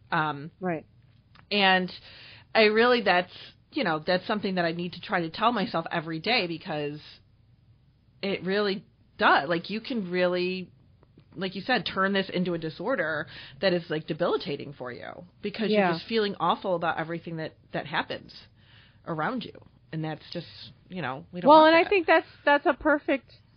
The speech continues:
Speaker 2: that's a perfect maybe way to look at it, is, like, is this guilt originating from somewhere on the outside?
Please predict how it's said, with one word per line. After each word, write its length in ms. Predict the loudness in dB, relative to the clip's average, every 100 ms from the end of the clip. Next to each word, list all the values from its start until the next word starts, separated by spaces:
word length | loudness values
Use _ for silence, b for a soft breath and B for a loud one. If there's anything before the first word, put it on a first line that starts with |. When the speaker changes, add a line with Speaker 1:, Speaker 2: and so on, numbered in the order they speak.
| _
Speaker 2:
that's 200 | -2 0
a 60 | -2
perfect 480 | 0 0 0 -4 0
maybe 300 | 0 0 0
way 160 | 0
to 80 | 0
look 240 | 0 0 4
at 160 | 4
it, 120 | 4 0
is, 200 | -2 -2
like, 200 | -2 -4
is 120 | -4
this 180 | -4 -6 -4
guilt 360 | 0 0 0 -4
originating 600 | -4 -2 -2 -2 -2 -4
from 200 | -6 -10
somewhere 640 | -10 -14 -6 -4 -2 0 0
on 140 | 0
the 100 | -2
outside? 640 | -4 -4 -4 0 2 2